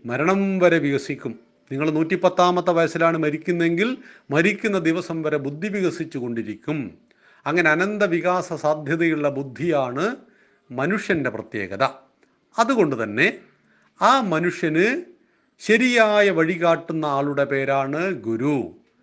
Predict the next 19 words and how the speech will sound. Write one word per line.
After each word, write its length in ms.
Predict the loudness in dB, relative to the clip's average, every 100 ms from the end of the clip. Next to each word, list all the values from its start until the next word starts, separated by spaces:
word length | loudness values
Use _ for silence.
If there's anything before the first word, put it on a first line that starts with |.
| _ -4
നമ്മുടെ 240 | 2 6
വഴി 200 | 6 4
തെറ്റായിപ്പോയാലോ 840 | 2 6 6 6 6 6 6 6 2 -2 -14 _ _ -4
നമ്മുടെ 240 | 0 0
ജീവിതം 400 | 0 0 0 0
തന്നെ 540 | 0 -2 0 2 2 2 -2 -16 _ _ _ -2
അർത്ഥശൂന്യമായി 800 | -2 -2 -6 -4 -4 0 0 -2
തീരും. 340 | -2 -4 -4 -10 _ _ _ -2
ഇപ്പം 160 | 2 4
നിങ്ങളെല്ലാവരും 600 | 4 4 6 6 4 2
പഠിക്കുന്ന 480 | 0 0 0 0 0
വിദ്യാർത്ഥികളാണ്. 800 | -2 -2 -2 -2 -6 -4 -6 -10 _ _ _ _ _
നിങ്ങൾ 220 | -2 2 4
പഠിക്കുന്ന 480 | 4 0 0 0 0
പല 200 | 2 4
വിഷയങ്ങളും 580 | 2 2 4 4 4 2
നിങ്ങളുടെ 280 | 0 0 -2
ജീവിതത്തിൽ 540 | -2 -2 2 2 2 4
ആവശ്യമില്ലാത്തതാണ്. 920 | 4 2 -4 -4 -2 -4 -4 -6 -6